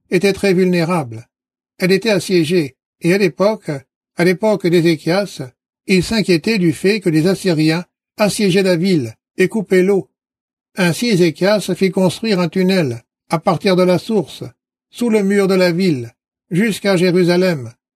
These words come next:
afin qu'ils aient un approvisionnement en eau. Et l'eau était conservée dans la piscine de Siloé. Cela signifie envoyer, parce que l'eau était envoyée de la source. Gihon, dans la ville. C'était l'approvisionnement en eau où ils allaient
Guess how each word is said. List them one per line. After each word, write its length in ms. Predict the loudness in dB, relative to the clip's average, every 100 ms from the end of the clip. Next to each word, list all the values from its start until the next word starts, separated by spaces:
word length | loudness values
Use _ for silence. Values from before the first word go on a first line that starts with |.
| _ _
afin 340 | -4 -2 -4
qu'ils 280 | -2 0 2
aient 60 | 2
un 80 |
approvisionnement 880 | 0 0 0 0 2 0 0 0 0
en 120 | 0 0
eau. 200 | 0 -2 _ _ _ _ _ _
Et 120 | 0
l'eau 140 | 2
était 220 | 0 0 0
conservée 540 | -2 0 0 0 0
dans 100 | 0
la 120 | -2
piscine 460 | 0 -2 0 -2 0
de 120 | 0
Siloé. 560 | 0 0 0 0 -2 -6 _ _ _ _ _ _
Cela 280 | -4 0 0
signifie 520 | 0 0 0 0 0
envoyer, 520 | 2 2 2 0 -2 _ _ _ _
parce 220 | -4 -2
que 80 | 0
l'eau 180 | 2 2
était 200 | 0 -2
envoyée 400 | 2 2 2 2
de 60 |
la 160 | 2 0
source. 460 | -2 -6 -6 -12 -20 -20 _ _ _ _
Gihon, 500 | -2 2 2 2 -6 _ _
dans 120 | -4 -2
la 100 | 0
ville. 400 | 0 -2 -6 -12 _ _ _ _ _ _
C'était 340 | -2 0 2 0
l'approvisionnement 840 | 0 -2 0 0 2 0 0 0
en 80 | 0
eau 220 | 0 2
où 60 | 2
ils 180 | 2 0
allaient 380 | 2 0 -2